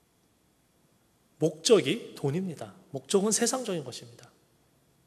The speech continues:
그 세상적인 것은 언젠가 없어집니다. 돈도 있다 없어지고, 외모는 어떻습니까, 여러분들? 지금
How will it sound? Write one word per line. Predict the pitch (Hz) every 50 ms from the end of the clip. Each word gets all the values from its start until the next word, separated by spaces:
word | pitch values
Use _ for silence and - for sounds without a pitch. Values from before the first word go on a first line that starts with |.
| _ _ _ _ _ _ _ _ _ _ _ _ _ _ _
그 | - 180 202 214
세상적인 | - 240 - 285 269 262 240 220 220 208 190
것은 | 165 156 139 160 185 254 - - - - - - - - - - - _ _ -
언젠가 | 117 131 139 135 170 180 170 208
없어집니다. | 139 - - 139 123 - 120 110 110 107 113 110 - - _ _ _ _ _ _ _ _ _ _ _ _ _ _ _ _ _ _ _ _ _ _ _ _ _ _ _ _ _ _ _ -
돈도 | - 147 151 165 156 160
있다 | 143 - - 147
없어지고, | 123 - - - 131 - - 123 - 135 175 226 - - - - - - - - - - _ _ _ -
외모는 | 139 139 147 165 165 156 165 180 208 - - -
어떻습니까, | 127 - - 120 - - 123 - - - - 131 120
여러분들? | 123 120 123 120 117 120 117 113 - - - - - _ _ -
지금 | - - 147 151 160 151 147